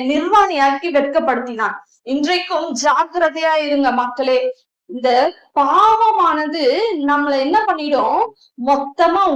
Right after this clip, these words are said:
உருவி நிர்வாணியாக்கி மற்றவர்கள் முன்பாக நம்மளை வெட்கப்படுத்தும். ஆனா தேவன் ஒருபோதும் நம்மளை வெட்கப்படுத்த நினைப்பதே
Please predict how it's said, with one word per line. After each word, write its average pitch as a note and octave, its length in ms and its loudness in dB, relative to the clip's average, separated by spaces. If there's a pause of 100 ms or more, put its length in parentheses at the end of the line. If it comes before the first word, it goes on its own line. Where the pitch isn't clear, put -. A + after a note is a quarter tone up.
உருவி F4+ 320 0 (140)
நிர்வாணியாக்கி E4+ 800 2 (100)
மற்றவர்கள் C4+ 600 0
முன்பாக D#4+ 500 0
நம்மளை B3 340 -2 (180)
வெட்கப்படுத்தும். C#4 760 0 (180)
ஆனா C#4+ 180 2 (300)
தேவன் F#4 460 0 (120)
ஒருபோதும் D#4+ 720 0
நம்மளை C4+ 280 -2 (140)
வெட்கப்படுத்த D4 680 -2 (120)
நினைப்பதே D#4+ 440 -2